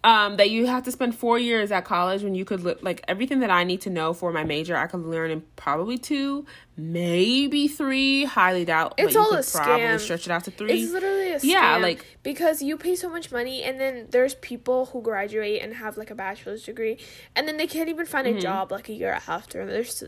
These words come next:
Speaker 2: and, like, you know,
Speaker 1: Yeah.
Speaker 2: it's,
Speaker 1: It's ridiculous.
Speaker 2: it's really
Speaker 1: The
Speaker 2: hard.
Speaker 1: amount of, yeah, it's just, like, the life is just, <laughs> like, I can really get into it. The, the, like, we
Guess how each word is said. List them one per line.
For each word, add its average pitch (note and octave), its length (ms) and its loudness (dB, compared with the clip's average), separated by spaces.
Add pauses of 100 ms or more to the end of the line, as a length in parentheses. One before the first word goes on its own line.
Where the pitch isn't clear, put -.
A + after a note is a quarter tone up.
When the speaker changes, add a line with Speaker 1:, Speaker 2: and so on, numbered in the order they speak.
Speaker 2:
and, G3+ 120 -8
like, G3+ 240 -8
you C#4 160 -6
know, G3+ 140 0
Speaker 1:
Yeah. C#3+ 320 4 (420)
Speaker 2:
it's, - 220 0
Speaker 1:
It's A#3+ 120 0
ridiculous. D4+ 380 2
Speaker 2:
it's - 80 0
really C4+ 200 4
Speaker 1:
The B3+ 60 -10
Speaker 2:
hard. G#3 120 0
Speaker 1:
amount A3 320 4
of, - 680 -4 (540)
yeah, C4 360 6
it's C4 100 2
just, C#4+ 100 -2
like, D4 160 2
the A3+ 120 0
life G3+ 300 0
is E4 120 -2
just, C#4 280 -2
<laughs> - 60 -20
like, A3+ 220 -2 (340)
I D#4+ 80 -2
can F#4 180 0
really C4 200 0
get G3 100 0
into F#3+ 240 -2
it. F#3+ 240 -4 (1400)
The, G3 300 4
the, D#3 120 -2
like, G3+ 260 2
we C4 680 2